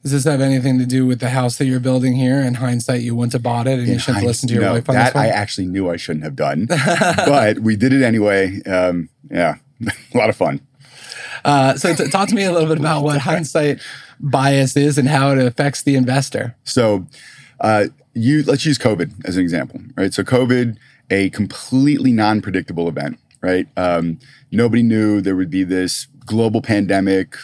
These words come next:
Speaker 2: that, that swept the, the, the world, killed mil-, millions of people, made tens of millions of people sick.
Speaker 1: Clearly, you're not following the accounts on Instagram that, uh, show all the different conspiracies that are coming through. This was completely predictable.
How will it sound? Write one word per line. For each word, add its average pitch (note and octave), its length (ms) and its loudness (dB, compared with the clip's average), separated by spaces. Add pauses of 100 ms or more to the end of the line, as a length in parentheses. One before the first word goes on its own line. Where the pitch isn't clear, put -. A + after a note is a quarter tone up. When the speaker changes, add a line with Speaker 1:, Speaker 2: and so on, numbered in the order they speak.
(140)
Speaker 2:
that, E2+ 320 -2
that E2 200 -4
swept - 300 -4
the, F#2+ 200 -2
the, F2 220 -2
the E2+ 120 -6
world, F2+ 560 0
killed F#2 280 -4
mil-, E2+ 220 -2
millions G#2+ 400 0
of - 80 -12
people, F2+ 500 -2 (300)
made F2 280 -4 (440)
tens A2+ 280 0
of G#2+ 60 2
millions G2 240 0
of D2+ 60 -12
people F2+ 200 -4
sick. D#2+ 340 -4
Speaker 1:
Clearly, E3 320 0
you're C3 140 2
not C3 220 0
following A#2+ 440 -2
the A2+ 100 -4
accounts A#2 360 -4
on A2+ 160 -4
Instagram A2+ 760 -4
that, A2+ 240 -4
uh, A2+ 320 -4
show A#2+ 260 -2
all A2+ 180 -2
the A2+ 60 -4
different G#2+ 240 -4
conspiracies A#2 560 -4
that A2+ 80 -4
are A2 80 -4
coming A2 260 -2
through. A2 260 -4
This C3 200 -2
was A#2 140 -2
completely C3+ 520 -2
predictable. A#2 480 -4